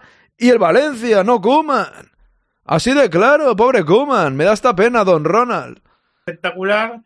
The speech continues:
Speaker 2: y a, bueno, pues a, a ganar con mucha solvencia, ¿no? Los partidos.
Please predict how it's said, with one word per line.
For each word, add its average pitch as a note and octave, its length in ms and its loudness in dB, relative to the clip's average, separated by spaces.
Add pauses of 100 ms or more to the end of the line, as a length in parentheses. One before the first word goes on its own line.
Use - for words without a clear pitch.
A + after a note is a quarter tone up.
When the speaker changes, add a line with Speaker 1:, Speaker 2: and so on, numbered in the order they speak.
(520)
Speaker 2:
y D#3+ 160 -4
a, C3+ 380 -2
bueno, E3 240 -12
pues D#3 180 -12
a, C3 340 -4 (680)
a D#3 100 -4
ganar C#3 280 -6
con F3+ 140 -6
mucha F#3+ 220 -6
solvencia, D#3 520 -10
¿no? F3 140 -12
Los E3+ 160 -10
partidos. D3 680 -6